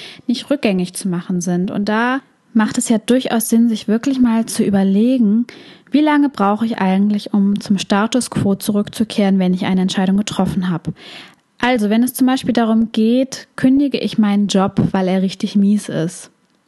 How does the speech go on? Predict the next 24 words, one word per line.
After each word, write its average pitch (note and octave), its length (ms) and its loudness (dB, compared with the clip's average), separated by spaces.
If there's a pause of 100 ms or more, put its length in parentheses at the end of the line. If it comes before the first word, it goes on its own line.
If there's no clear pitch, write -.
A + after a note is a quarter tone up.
(160)
Du A3+ 140 0
scheust G3+ 460 -2
dich - 120 -6
davor. C3 540 -4 (1040)
Frag A3+ 300 -2
dich D#4 160 -4
doch B3+ 120 0
mal, A3+ 300 0
wie C4+ 60 2
lange C#4+ 240 2
brauchst G#3+ 440 -2
du, A3 40 -2
um G3 160 -2
zum - 160 -2
Status F3+ 440 -2
quo - 220 -4
zurückzukehren? - 880 -6 (1900)
Oder G#3+ 640 2 (100)
wenn A3+ 200 2
du A3+ 80 2
dein G#3+ 200 2
Single-Dasein F#3+ 720 2
richtig F#3 320 -4
schätzt, - 360 -4